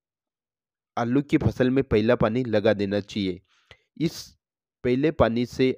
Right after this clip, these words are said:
आलू के कंद जो जर्मिनेशन होने से रुक गए हैं वो जर्मिनेशन हो जाएगा, पौधा अच्छी तरह से भरवार कर लेगा और पौधे को जिस, जिस पानी की, जिस कंद को जिस पानी की कमी है वह भी पूरा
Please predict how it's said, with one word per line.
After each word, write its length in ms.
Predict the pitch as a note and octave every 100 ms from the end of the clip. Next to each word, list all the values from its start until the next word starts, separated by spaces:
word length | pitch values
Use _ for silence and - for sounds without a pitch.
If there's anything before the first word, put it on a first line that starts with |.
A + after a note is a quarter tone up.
| _
आलू 220 | A2+ B2 C#3 -
के 100 | D3 -
कंद 340 | C3+ C#3+ C3+ A#2+
जो 240 | - B2+ B2+ -
जर्मिनेशन 500 | A2+ B2+ C3 A#2+ C3+
होने 300 | C3+ A#2+ A#2+
से 140 | A#2+ A#2+
रुक 240 | G2+ A#2
गए 120 | C3+
हैं 220 | C3 B2+ B2+ _ _ _ A#2
वो 120 | B2+
जर्मिनेशन 580 | B2 A#2+ B2 A#2+ C#3+ C3
हो 180 | B2
जाएगा, 340 | A#2 B2 A#2+ B2+ - _ _ -
पौधा 280 | C#3+ C#3 -
अच्छी 240 | - D3
तरह 220 | C#3+ C#3
से 180 | C3 D3+
भरवार 400 | A2+ G#2 A2+ B2
कर 160 | A#2 A2
लेगा 320 | A2 G#2+ A#2 - _ _
और 160 | - D3+ - _
पौधे 300 | - B2+ B2+ C#3+
को 180 | E3 C#3
जिस, 200 | A#2+ C3 - _ _ _ _ _ -
जिस 200 | C#3+ - _
पानी 280 | A#2 A2 C#3
की, 240 | C3+ D3 D3 _ -
जिस 160 | D3+ -
कंद 320 | - B2+ C#3+
को 200 | - D3+
जिस 240 | B2 C#3 -
पानी 340 | - G#2 C3+
की 100 | C#3+
कमी 340 | C#3+ A2+ B2 C3+
है 160 | C3+ C3
वह 240 | G#2+ C#3
भी 160 | D3 E3
पूरा 360 | - G#2+ B2+